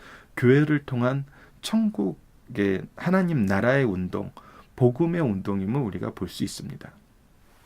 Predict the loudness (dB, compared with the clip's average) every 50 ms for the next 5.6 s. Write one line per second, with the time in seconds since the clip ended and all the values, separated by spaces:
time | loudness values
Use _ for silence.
0 | -20 -20 -20 -20 -20 -20 -20 -20 -20 -20 -20 -20 -20 -20 -20 -20 -20 -20 -20 -20
1 | -20 -20 -20 -16 -4 0 2 2 4 4 4 4 4 4 2 4 4 4 4 2
2 | 2 0 0 -4 -6 -8 -10 -6 0 4 6 8 8 8 8 6 6 6 4 4
3 | 4 4 2 4 4 2 2 2 0 -2 -6 -6 -2 -2 -4 -4 0 0 0 2
4 | 2 2 0 0 0 2 2 2 2 2 0 0 0 2 2 2 2 2 -2 -2
5 | -2 -2 -2 -2 -2 -2 -2 -2 -2 -4 -8